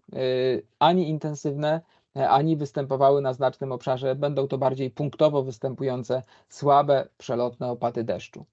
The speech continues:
E, ponownie najwięcej zachmurzenia na południowym wschodzie Polski, na pozostałym obszarze to zachmurzenie jedynie okresami wzrastające do dużego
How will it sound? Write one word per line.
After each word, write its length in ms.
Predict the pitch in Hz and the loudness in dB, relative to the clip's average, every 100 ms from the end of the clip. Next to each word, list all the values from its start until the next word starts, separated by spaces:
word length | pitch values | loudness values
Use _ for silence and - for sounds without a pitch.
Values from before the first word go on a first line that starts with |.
| _ _ _ - _ _ | _ _ _ -20 _ _
E, 120 | - | -2
ponownie 560 | 139 - 170 196 202 180 | -2 2 4 6 4 4
najwięcej 480 | 160 143 175 185 185 | 2 4 2 2 2
zachmurzenia 520 | 160 165 151 160 147 | 2 0 -2 -2 0
na 100 | 143 | -2
południowym 500 | 143 143 143 143 143 | 0 -2 -2 -4 -6
wschodzie 320 | - 131 131 | -4 -2 -2
Polski, 400 | 123 123 120 - | -2 -2 -2 -4
na 120 | 131 | -4
pozostałym 500 | 131 139 139 - 139 | -4 -6 -4 0 0
obszarze 320 | 131 - 135 135 | -2 -4 -6 -4
to 120 | 131 | -6
zachmurzenie 580 | 127 135 135 143 143 131 | -6 -8 -4 -2 -2 0
jedynie 420 | 131 147 156 107 | 0 0 0 0
okresami 600 | 139 147 139 156 151 131 | 0 -2 2 4 4 0
wzrastające 680 | 127 127 113 120 107 117 123 | -4 -6 -4 -4 -4 -6 -4
do 100 | 120 | -4
dużego 460 | 117 117 113 113 | -4 -6 -4 -4